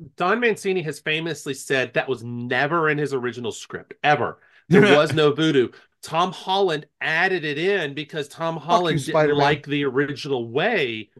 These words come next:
Speaker 3: <laughs>
Speaker 1: So in Don Mancini's thing, he thought it was fine to just, as he's dying, his hand's on it and his soul just goes into it. And to
Speaker 3: Mm-hmm.
Speaker 1: him, that worked.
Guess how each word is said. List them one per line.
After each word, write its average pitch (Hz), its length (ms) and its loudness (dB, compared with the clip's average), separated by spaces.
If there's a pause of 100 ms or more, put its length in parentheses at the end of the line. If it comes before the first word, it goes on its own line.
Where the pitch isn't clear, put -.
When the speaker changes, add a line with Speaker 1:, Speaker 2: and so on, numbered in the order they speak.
Speaker 3:
<laughs> 165 160 -10
Speaker 1:
So 190 400 0
in 165 260 -4
Don 165 240 -4
Mancini's 196 720 -6 (180)
thing, 139 240 -2
he 240 200 -4
thought 208 240 -2
it 135 100 -4
was 131 160 -2
fine 131 480 -4
to 131 120 -12
just, 120 380 -4 (680)
as 156 200 0
he's 175 140 -6
dying, 165 400 2
his 147 160 -4
hand's 175 500 0
on 127 340 -8
it 131 120 -10
and 135 140 -6
his 135 160 -8
soul 151 480 6
just 127 240 -4
goes 117 260 -4
into 165 500 -2
it. 117 260 -10
And 131 140 -8
to 139 80 -2
Speaker 3:
Mm-hmm. 156 80 0
Speaker 1:
him, 160 220 2
that 131 280 0
worked. 113 760 -8